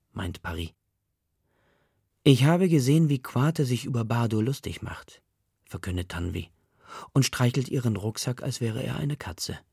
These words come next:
Er nennt ihn Ba-, Ba-, Ba-, Bahadur. Kirpal Sir betritt unser Klassenzimmer. "Ruhe, Ruhe",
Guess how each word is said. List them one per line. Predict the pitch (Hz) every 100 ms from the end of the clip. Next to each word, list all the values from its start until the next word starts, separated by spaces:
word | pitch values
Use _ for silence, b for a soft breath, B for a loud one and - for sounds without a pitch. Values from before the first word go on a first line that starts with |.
| _ _ _ _ _ _ B B B
Er | 135
nennt | 139 143 143
ihn | 131 120
Ba-, | 151
Ba-, | 147
Ba-, | 147 - 151 180
Bahadur. | 151 160 156 117 101 85 - _ _ _ _ _ _ _ _ _ _ _ _ _ -
Kirpal | - 139 - 151
Sir | - 107 92 - _ _ -
betritt | - 117 -
unser | 117 110
Klassenzimmer. | 95 - 85 85 85 76 _ _ _ _ _ _ _ _ _ _ _
"Ruhe, | 110 127 95 - _ _ _ _ B -
Ruhe", | 151 143 104